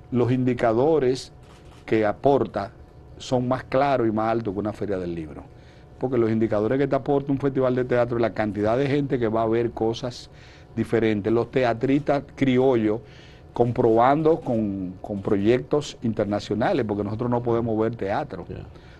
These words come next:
Speaker 1: Nosotros no podemos ver teatro, entonces no tenemos muchos referentes, y el teatro no es una cosa que se puede ver por video.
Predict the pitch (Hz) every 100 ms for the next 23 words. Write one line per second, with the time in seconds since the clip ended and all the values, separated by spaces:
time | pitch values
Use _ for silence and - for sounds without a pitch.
0 | - 110 - 127 131 135 131 123 123 117
1 | 120 117 156 143 107 107 113 120 120 123
2 | 123 113 120 131 113 110 98 110 131 85
3 | 92 98 104 104 120 123 117 117 113 117
4 | 117 110 107 92 104 104 104 104 95 90
5 | 107 120